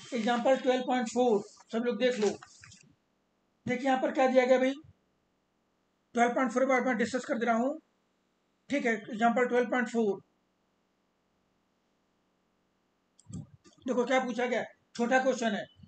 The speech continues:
किस माल का formula क्या है, सी एट एच एट ओ।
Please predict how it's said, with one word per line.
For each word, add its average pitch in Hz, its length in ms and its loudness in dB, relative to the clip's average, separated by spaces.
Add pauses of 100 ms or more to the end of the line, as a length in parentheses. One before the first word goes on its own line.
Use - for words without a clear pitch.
(380)
किस 220 200 -4 (480)
माल 226 160 0
का 269 80 4
formula 254 340 0
क्या 247 220 4
है, 254 180 4 (300)
सी 254 360 -4
एट 262 380 0
एच 262 240 -4
एट 262 240 2
ओ। 247 160 0